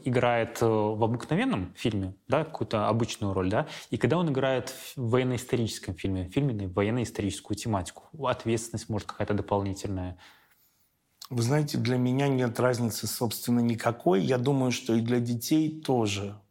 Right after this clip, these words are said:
Speaker 2: потому что речь идёт о рассказанной истории.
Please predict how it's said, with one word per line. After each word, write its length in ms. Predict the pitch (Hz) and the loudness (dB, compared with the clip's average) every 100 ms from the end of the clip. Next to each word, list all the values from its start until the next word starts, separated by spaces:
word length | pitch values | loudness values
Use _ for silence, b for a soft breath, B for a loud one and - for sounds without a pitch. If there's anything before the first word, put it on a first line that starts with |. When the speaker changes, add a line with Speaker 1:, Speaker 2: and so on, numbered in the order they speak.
| - | -8
Speaker 2:
потому 380 | 110 127 135 131 | -2 0 2 0
что 200 | - 123 | 0 2
речь 320 | 160 185 143 | 2 0 -2
идёт 240 | 127 117 | -2 0
о 40 | 185 | 2
рассказанной 680 | - - 156 143 143 135 | 2 2 2 2 2 0
истории. 680 | 127 - 131 120 104 95 | -2 -2 0 2 0 -2